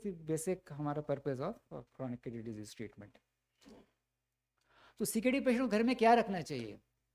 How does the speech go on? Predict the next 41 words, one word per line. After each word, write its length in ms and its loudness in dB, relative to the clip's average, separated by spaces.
हर 80 0
एक 100 -2
के 80 -2
घर 180 -2
में 80 -6
एक 80 -8
थर्मामीटर 380 -4
तो 100 -4
होता 160 -2
ही 160 4
है, 140 0
प्लस 280 -4
वेट 340 0
कंट्रोल 500 -2
ज़रूरी 340 -2
है, 120 0
तो 120 -2
एक 120 -2
वेइंग 240 2
मशीन, 460 -2
एक 120 -12
शुगर 380 4
का 180 0
एक 80 2
ग्लूकोमीटर 640 2
और 180 -4
एक 280 -6
सिंपल 360 -8
बीपी 560 -10
इंस्ट्रूमेंट। 500 -12
ये 60 -2
आजकल 320 -4
बहुत 320 -6
महंगा 240 -2
है 160 -4
नहीं, 180 -4
तो 100 -6
इससे 300 -4
ना 100 -4
हम 280 -6
प्रॉपर 680 -4